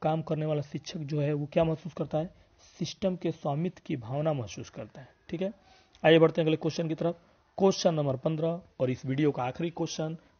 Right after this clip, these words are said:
मैराथन क्लास back to back पन्द्रह क्वेश्चन का आखिरी क्वेश्चन हमारा पूछ रहा है,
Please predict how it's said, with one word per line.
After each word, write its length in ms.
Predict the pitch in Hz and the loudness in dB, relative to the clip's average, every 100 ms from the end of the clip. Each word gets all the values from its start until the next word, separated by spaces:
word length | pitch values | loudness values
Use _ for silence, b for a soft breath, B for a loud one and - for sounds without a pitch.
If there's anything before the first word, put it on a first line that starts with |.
| - | -6
मैराथन 460 | 131 139 143 151 143 | 2 4 4 0 0
क्लास 220 | 139 131 | 0 0
back 300 | 123 147 147 | -2 -2 -2
to 100 | 135 | -2
back 160 | 131 135 - | -2 -2 -2
पन्द्रह 240 | 131 127 | -2 -2
क्वेश्चन 360 | 123 120 - 127 | -4 -8 -6 -6
का 260 | 131 123 147 b b | -4 -4 -6 b b
आखिरी 280 | - 233 196 | 0 0 2
क्वेश्चन 240 | 160 131 143 | 0 -2 -2
हमारा 200 | 135 131 | 0 -2
पूछ 220 | 147 135 | -2 -2
रहा 100 | 127 | -2
है, 100 | 131 | -2